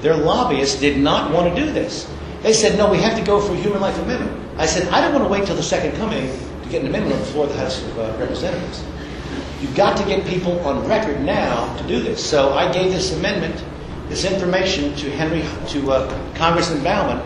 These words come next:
all this documentation. He said, "I know just the congressman to give this to." You know who it was? Henry Hyde. I didn't know Henry Hyde. He was a freshman congressman. Henry Hyde, about ten, <coughs> excuse me, ten days later, took my research,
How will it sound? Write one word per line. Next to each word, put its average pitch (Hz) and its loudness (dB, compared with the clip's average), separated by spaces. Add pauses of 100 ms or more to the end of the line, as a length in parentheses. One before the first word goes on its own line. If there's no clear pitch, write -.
(280)
all 139 -2
this - -4
documentation. 175 -2 (680)
He 156 -2
said, 151 2
"I 190 0
know 135 2
just - 2
the - -4
congressman 160 -2
to 123 -4
give 147 -2
this - -6
to." - -8 (140)
You 127 -2
know 151 2
who 165 2
it 165 0
was? - -4 (500)
Henry 143 0
Hyde. 196 -2 (360)
I - -2
didn't 254 2
know 262 4
Henry - -2
Hyde. - -6
He 147 -2
was 156 0
a - -2
freshman 160 -2
congressman. 220 -6 (600)
Henry 196 2
Hyde, 165 2
about 135 0
ten, - -4
<coughs> - -2
excuse - -4
me, 120 -2 (400)
ten 214 0
days 220 -4
later, 139 0 (1300)
took 233 4
my 196 4
research, 175 0